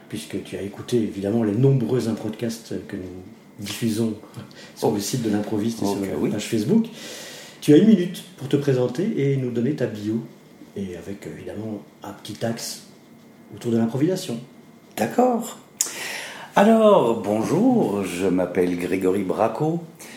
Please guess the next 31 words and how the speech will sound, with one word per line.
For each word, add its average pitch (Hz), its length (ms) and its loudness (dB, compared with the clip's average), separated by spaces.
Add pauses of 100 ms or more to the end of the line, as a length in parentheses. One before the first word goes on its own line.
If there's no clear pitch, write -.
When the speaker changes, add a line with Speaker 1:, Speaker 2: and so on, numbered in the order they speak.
(340)
Speaker 2:
j'ai 117 200 4
quarante-quatre 147 680 2
ans 110 400 0
et 120 160 4
je 110 140 -4
suis 95 340 -4
comédien. 76 560 -6 (460)
Je 90 120 -2
prends 101 180 -2
mon 92 180 -2
temps 98 220 0
parce 87 160 -6
que 87 120 -6
je 78 60 -6
sais - 160 -4
qu'une 78 240 -4
minute, 80 540 -6
ça - 100 -14
peut - 160 -16 (340)
être 80 240 -8
long 76 140 -4
parfois. - 400 -10 (540)
J'ai 117 260 6
commencé 226 480 8
l'impro 175 800 6
il 127 200 0
y 127 100 4
a 127 100 2
bien, 98 560 2
bien 95 260 0
longtemps. 92 560 -2